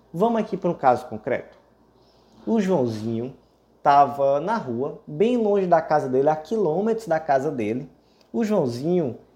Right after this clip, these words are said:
ele já foi preso lá no passado por tráfico de drogas. E aí, ele estava armado, porte ilegal de arma de fogo. E em um policiamento padrão,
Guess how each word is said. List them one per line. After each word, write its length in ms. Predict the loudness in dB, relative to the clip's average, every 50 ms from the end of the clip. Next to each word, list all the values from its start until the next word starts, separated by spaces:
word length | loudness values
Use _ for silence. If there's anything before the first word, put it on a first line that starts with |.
| -4
ele 200 | -2 0 2 2
já 240 | 2 4 2 2 2
foi 200 | 2 -2 -4 -4
preso 720 | -4 -4 -2 0 0 2 2 2 2 2 0 -2 -4 -4 -2
lá 180 | 0 0 -2 -2
no 80 | -4
passado 520 | -2 -2 -2 -2 -2 -2 0 0 0 0 -4
por 160 | -10 -12 -8
tráfico 400 | -2 0 0 0 0 -2 -6 -6
de 120 | -4 -4
drogas. 560 | -2 -2 -2 -2 -2 -4 -10 -20 -20 -20 _ _ _ _ _ _ _ _ _ _ _ _ _ _ _ _ _ _ -2
E 160 | 2 4 4
aí, 420 | 6 4 4 2 0 -2 -4 -8 -18 _ _ _ _ _ 0
ele 260 | 2 4 4 4 2
estava 400 | 0 -2 2 4 4 6 6 4
armado, 540 | 4 2 2 -2 -2 -4 -4 -4 -8 -14 -18 -20 _ _ _ _ _ _ _ _ _ _ 0
porte 480 | 2 4 4 4 2 0 -6 -12 -16
ilegal 580 | -12 -10 -8 -4 0 0 0 2 2 2 2 0
de 100 | 0 -2
arma 260 | -2 -2 -2 -6 -6
de 140 | -6 -6 -8
fogo. 600 | -8 -6 -4 -2 -2 -2 -2 -4 -6 -10 -12 -14 _ _ _ _ _ _ _ _ _ _ _ _ _ _ _ _ _ _ _ _ 0
E 180 | 0 2 2
em 200 | 2 2 2 0
um 60 | -2
policiamento 800 | 0 0 2 2 2 2 2 2 2 2 4 2 0 0 -2 0
padrão, 600 | 2 4 4 6 4 4 2 2 0 0 -4 -8